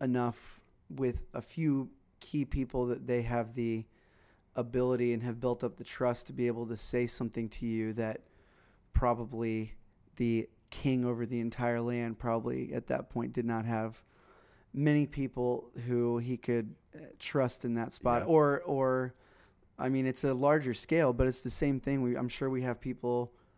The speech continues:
Speaker 1: um, you might have s-, people in your life that see these things, but they know that if they come to you with that, that they're gonna get their head bit off,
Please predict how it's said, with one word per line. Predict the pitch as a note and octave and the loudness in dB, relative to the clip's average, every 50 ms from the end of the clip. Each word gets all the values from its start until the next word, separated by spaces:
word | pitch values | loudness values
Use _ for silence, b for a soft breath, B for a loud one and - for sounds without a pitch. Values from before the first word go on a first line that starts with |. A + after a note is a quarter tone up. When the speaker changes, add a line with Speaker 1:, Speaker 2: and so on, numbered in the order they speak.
| b b b b b b b _ _ | b b b b b b b _ _
Speaker 1:
um, | - A#2 A#2 A#2 A#2 A2+ G#2+ G#2+ A2 - - _ _ - - - | -2 0 2 2 2 2 2 0 -2 -4 -8 _ _ -20 -16 -12
you | - D#3+ C#3+ D#3+ C3+ C3 | -12 -10 -6 -2 0 2
might | B2+ B2+ C3 B2+ | 2 4 2 2
have | C3 B2+ A#2+ | 2 0 0
s-, | G#2 - - - - - - | 2 0 0 -2 -4 -8 -8
people | C3+ C3 - - B2+ | -8 -6 -4 -4 -4
in | C3 B2+ A#2+ | -2 -2 0
your | A#2+ A#2+ | 0 0
life | A2+ A#2+ A#2+ B2 A#2+ - - | 0 0 0 0 -2 -4 -6
that | - - - - | -10 -8 -2 0
see | - - - - D3+ D3+ | 0 2 2 2 0 0
these | C3+ C3 A#2+ - - | 0 0 0 0 0
things, | - A#2+ A#2 A#2 A#2 A2 | 0 0 0 0 -2 -2
but | A#2+ B2 A#2+ B2 B2+ | -2 -2 -4 -2 0
they | B2+ B2+ B2 B2 A#2+ | 0 2 2 2 2
know | A#2+ A#2+ B2+ B2 B2 B2 B2 B2 | 2 2 2 2 2 2 2 0
that | A#2+ A#2+ A#2 B2+ - - _ b b b b b b b b b | 0 -2 -2 -4 -6 -12 _ b b b b b b b b b
if | - A2+ - | -8 -4 0
they | - A#2+ A#2+ A#2 A#2 A2+ G#2+ - _ | 2 2 4 4 2 0 -2 -6 _
come | - - - D3 D3 C#3 | -14 -8 -4 -2 -2 -2
to | C3 - - | -2 -2 0
you | A#2+ A#2+ B2 | 0 2 2
with | A#2+ A#2 - | 0 0 0
that, | A#2+ A#2 A2+ A2+ C3+ | 0 0 0 0 -4
that | B2+ A#2+ - | -6 -8 -4
they're | A2 A#2 A#2 | -2 -2 -2
gonna | A#2 A#2 | 0 -2
get | A2+ A2+ A2 | -2 -4 -4
their | - G#2+ G2+ | -6 -6 -6
head | G2+ A2+ A#2 A#2 B2+ | -4 -4 -4 -4 -2
bit | C3+ A#2 A#2 | -4 -4 -4
off, | - - - C3+ - - - - - - | -4 -6 -6 -8 -8 -10 -14 -16 -16 -16